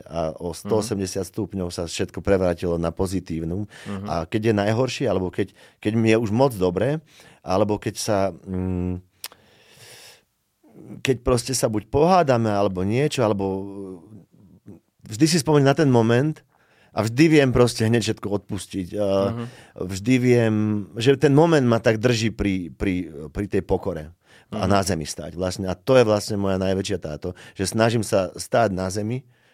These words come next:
Speaker 1: pevnými nohami a nespišnieť, proste, keď
Speaker 2: Mhm.
Speaker 1: sa mi niečo podarí.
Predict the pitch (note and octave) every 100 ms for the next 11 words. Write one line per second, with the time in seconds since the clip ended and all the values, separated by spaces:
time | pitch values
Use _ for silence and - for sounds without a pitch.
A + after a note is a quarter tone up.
0 | _ _ _ _ _ C3 B2 B2+ C3 A2+
1 | G2 G2 G#2+ A#2 - - F#2 G#2+ - G#2
2 | - E2+ D#2 F2 - _ G2+ F#2+ G2 G2
3 | G#2 G#2 F#2+ F#2 F#2+ F2 F2 E2+ E2+